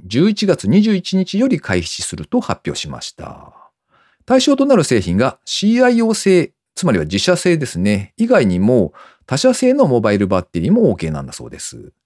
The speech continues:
そして回収の特典としましては、シーアイオー製のモバイルバッテリーの場合ですと、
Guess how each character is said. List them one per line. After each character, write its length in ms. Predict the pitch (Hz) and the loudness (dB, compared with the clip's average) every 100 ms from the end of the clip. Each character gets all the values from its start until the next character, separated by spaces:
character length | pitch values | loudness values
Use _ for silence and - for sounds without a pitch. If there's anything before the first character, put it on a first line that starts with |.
| _ _ _ _ - | _ _ _ _ -6
そ 100 | 185 | -2
し 60 | |
て 100 | 254 | -2
回 240 | - 220 247 | -2 -2 0
収 160 | - | 0
の 120 | 247 | 0
特 240 | 220 151 - | 0 -4 0
典 180 | 208 202 | 0 2
と 80 | 202 | 2
し 120 | 208 | 2
ま 120 | 196 | 0
し 80 | - | 2
て 80 | 196 | 0
は、 220 | - - _ _ _ | 0 -4 _ _ _
シ 220 | - 214 | -2 2
ー 60 | 233 | 4
ア 40 | |
イ 100 | 233 | 4
オ 120 | 233 | 2
ー 0 | |
製 200 | 220 214 | 2 2
の 100 | 220 | 2
モ 120 | 190 127 | 2 2
バ 140 | 123 | 2
イ 40 | |
ル 80 | 120 | 2
バ 140 | 117 113 | 2 -2
ッ 20 | |
テ 240 | - 95 | -2 -6
リ 100 | 82 | -4
ー 40 | 82 | -4
の 100 | 76 | -4
場 160 | 73 | -4
合 80 | 71 71 | -6 -8
で 100 | 78 | -12
す 140 | - | -2
と、 240 | 233 - | -2 -2